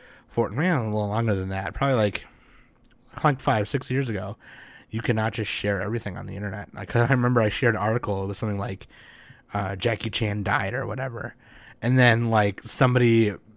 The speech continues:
posted on my wall, and they're like, "Dude, that was fake, like, you got played." You know, a bunch of people shared it today.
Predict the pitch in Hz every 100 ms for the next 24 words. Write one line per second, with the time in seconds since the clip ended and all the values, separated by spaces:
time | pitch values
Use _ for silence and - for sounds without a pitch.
0 | - 131 - _ - 143 131 - 113 113
1 | 104 98 110 120 117 113 110 101 120 107
2 | 95 - - - - - 101 101 - 113
3 | 107 104 110 95 95 104 101 - 117 101
4 | 98 101 - - - - _ - 104 104
5 | 95 101 95 110 101 - 101 92 92 -
6 | 98 95